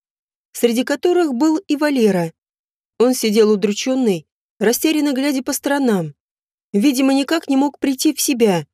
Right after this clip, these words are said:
после моего необычного отказа. Ольги не было, но я и не рассчитывала на ее присутствие за ужином. Место адвоката за столиком, соответственно, тоже пустовало.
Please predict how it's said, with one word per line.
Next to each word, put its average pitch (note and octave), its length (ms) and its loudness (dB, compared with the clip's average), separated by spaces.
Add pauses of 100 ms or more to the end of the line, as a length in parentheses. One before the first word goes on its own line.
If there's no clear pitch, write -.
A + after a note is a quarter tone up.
(300)
после A3 300 2
моего A3+ 300 2
необычного A#3+ 640 0
отказа. F3+ 560 -4 (840)
Ольги D4+ 320 2
не B3+ 160 2
было, F3 360 -2 (420)
но C4+ 80 0
я D4+ 180 2
и D#4+ 60 2
не D#4+ 140 4
рассчитывала G#3 580 2
на G#3 100 2
ее A3+ 200 0
присутствие B3+ 560 -4
за B3+ 140 -2
ужином. F#3 560 -2 (880)
Место A#3 300 2
адвоката A3+ 460 -2
за G3+ 140 0
столиком, F#3 640 -2 (400)
соответственно, D4+ 800 0
тоже D4 340 -4
пустовало. G#3 760 -4